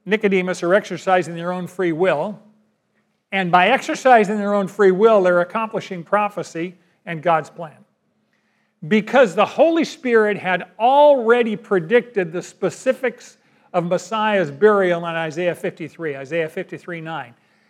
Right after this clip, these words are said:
His grave, Messiah's grave, was assigned with wicked men, yet he was with a rich man in his death,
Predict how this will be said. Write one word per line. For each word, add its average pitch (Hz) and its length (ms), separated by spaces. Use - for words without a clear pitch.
His 180 260
grave, 196 480
Messiah's 214 640
grave, 160 440
was 151 220
assigned 233 720
with 185 240
wicked 175 640
men, 151 440
yet 202 500
he 214 160
was 180 280
with 202 360
a 165 160
rich 180 420
man 165 380
in 175 180
his 156 320
death, 131 480